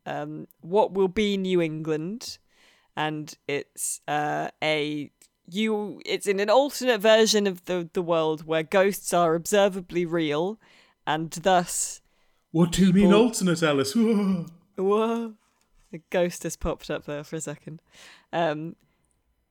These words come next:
Speaker 1: and so banishing, like, getting rid of ghosts is a job for, like, freelancers, basically. You go from town to town, and often, you know, like, armies will have a banisher that travels with them to sort of stop that problem before it starts and all that kind of stuff.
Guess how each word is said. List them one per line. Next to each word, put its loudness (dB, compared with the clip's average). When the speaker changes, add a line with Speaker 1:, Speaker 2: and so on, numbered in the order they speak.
Speaker 1:
and -2
so 2
banishing, 2
like, -2
getting 0
rid 0
of 2
ghosts -4
is -6
a -2
job -4
for, -6
like, -4
freelancers, -4
basically. -8
You -6
go -4
from -14
town 2
to -14
town, 0
and 0
often, -6
you -2
know, 2
like, 0
armies 2
will -2
have 0
a -4
banisher 0
that -4
travels -2
with -6
them -6
to -14
sort -6
of -10
stop -4
that -2
problem -6
before -6
it -6
starts 4
and -8
all -6
that -6
kind -10
of -16
stuff. -12